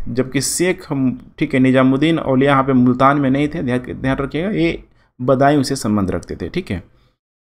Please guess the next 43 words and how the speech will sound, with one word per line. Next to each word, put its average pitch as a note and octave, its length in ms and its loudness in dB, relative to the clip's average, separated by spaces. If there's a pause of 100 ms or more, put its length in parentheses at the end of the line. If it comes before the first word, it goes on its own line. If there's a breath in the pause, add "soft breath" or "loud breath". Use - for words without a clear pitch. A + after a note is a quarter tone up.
(240)
तो - 60 -6
यहाँ C3 140 -2
पे C#3 160 -2
सब D3+ 260 -2
एक्सप्लेनेशन D3 520 -2
दिया C3 180 0
हुआ C#3+ 220 -6
है, D3+ 140 -8 (160)
ठीक - 160 -12
है। G#2 120 -10 (1500)
सूची G3+ 320 4
वन A3 220 8
को E3 400 2 (180)
सूची G3 360 0
टू F#3+ 220 2
से F#3+ 140 2
यहाँ D3+ 160 2
पे D#3 100 2
मिलाना A2 420 6
है। G#2 160 -6
देख D3+ 220 0
पा D#3+ 80 6
रहे D#3+ 120 4
हैं E3 40 2
यहाँ D#3 140 2
पे E3 120 0
सब, G3 240 4
यहाँ F#3 200 8
पे G3+ 80 4
देखिए F3+ 260 4
सिलसिला E3+ 460 6
दिया B2 240 6
हुआ G#2+ 180 4
है, A#2 60 2
ठीक C#3+ 200 0
है, A#2 120 2
और D3+ 200 2
यहाँ D3+ 260 4
पे E3+ 180 2
जो D3+ 120 2
भी D#3+ 120 2
संस्थापक D3 720 2
है B2 260 0